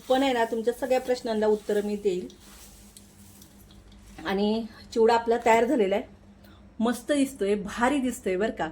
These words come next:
कलर सुद्धा आहे ना अप्रतिम आलेला आहे या चिवड्याला. जे बघा रंगाचं लाल तिखट घातलं ना ते सुद्धा परफेक्ट पडलेलं आहे. कलर अगदी जसा बघा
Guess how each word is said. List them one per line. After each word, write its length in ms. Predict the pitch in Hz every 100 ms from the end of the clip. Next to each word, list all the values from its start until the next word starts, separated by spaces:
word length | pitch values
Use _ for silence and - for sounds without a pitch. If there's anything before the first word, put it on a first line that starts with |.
| -
कलर 240 | 233 254 277
सुद्धा 240 | 285 262
आहे 80 | 240
ना 160 | 202 208
अप्रतिम 600 | 233 220 240 226 285 277
आलेला 240 | 226 190 185
आहे 120 | 180
या 240 | 180 180
चिवड्याला. 400 | - 180 175 196 - - - - - - - - - - - -
जे 80 | 247
बघा 240 | 269 240 262 233 -
रंगाचं 600 | - 247 247 254 254 294
लाल 180 | 285 240 233
तिखट 220 | 240 254
घातलं 360 | 247 262 220 185
ना 100 | 180
ते 180 | 208
सुद्धा 260 | 233 233 226 220 -
परफेक्ट 580 | 247 233 - 254 254 -
पडलेलं 480 | 240 226 185 190 185
आहे. 180 | 196 214 - - - -
कलर 360 | 226 226 277 294 -
अगदी 560 | 214 202 208 202 254 294 - - - -
जसा 280 | 196 240 269
बघा 300 | 247 233 202